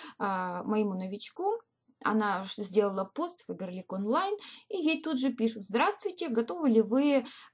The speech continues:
а, купить обучение от Faberlic онлайн?» И она ведь чуть не купила, но она написала мне: «Анна, вроде вы говорили бесплатно, а мне тут деньги просят».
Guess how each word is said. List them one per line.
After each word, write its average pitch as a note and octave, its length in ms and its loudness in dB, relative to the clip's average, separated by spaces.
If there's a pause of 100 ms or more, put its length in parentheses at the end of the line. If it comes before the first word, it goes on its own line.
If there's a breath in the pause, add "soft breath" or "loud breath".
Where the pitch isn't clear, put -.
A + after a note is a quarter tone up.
а, G3+ 600 0 (720)
купить C4+ 320 4
обучение A3+ 500 6
от - 100 -8
Faberlic G3 440 -4
онлайн?» F#3+ 480 -2
И G#3 40 2
она B3+ 220 4
ведь D#4 180 -4
чуть C#4+ 160 -4
не C#4+ 140 2
купила, C4 440 0
но F#3+ 140 -2
она G3+ 140 0
написала B3+ 560 2
мне: A#3+ 320 6
«Анна, G#3 420 4
вроде G3+ 280 -2
вы G#3 80 -4
говорили G#3+ 480 2
бесплатно, A#3+ 500 -2
а F3+ 40 -8
мне F#3 160 -6
тут F3+ 180 -16
деньги F#3 300 -6
просят». E3+ 280 -14